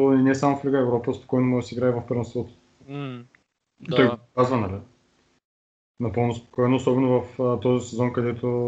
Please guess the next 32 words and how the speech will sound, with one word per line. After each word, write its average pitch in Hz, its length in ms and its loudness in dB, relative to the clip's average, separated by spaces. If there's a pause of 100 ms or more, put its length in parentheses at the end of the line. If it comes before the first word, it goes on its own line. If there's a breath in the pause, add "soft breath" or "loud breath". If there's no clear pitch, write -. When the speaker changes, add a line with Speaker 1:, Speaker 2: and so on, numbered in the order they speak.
(240)
Speaker 1:
мачовете 120 440 0
ще 110 80 -10
са 123 120 0
на 113 80 0
често 117 360 -4
и, 117 440 -2 (240)
и, 127 120 -2 (420)
и 120 40 -2
ще - 80 -8
са - 80 2
и 107 100 2
тежки, 131 300 0
нали? 98 120 -6
Няма 101 240 -4
да, 104 80 -10 (1300 soft breath)
малко 131 500 4
ще - 120 -12
са 127 140 4
двубоите, 120 360 2
в 113 180 0
които 113 640 -2
ще 120 140 0
имаме 117 180 4
рутинни 110 320 0
победи, 110 300 2
като - 160 -16
тази 107 300 -2 (1080)
в 110 160 -4
събота. 98 300 -6 (720)
Speaker 2:
Със - 260 -6 (160)
сигурност. 131 640 -2 (300)
Ам, 123 600 -4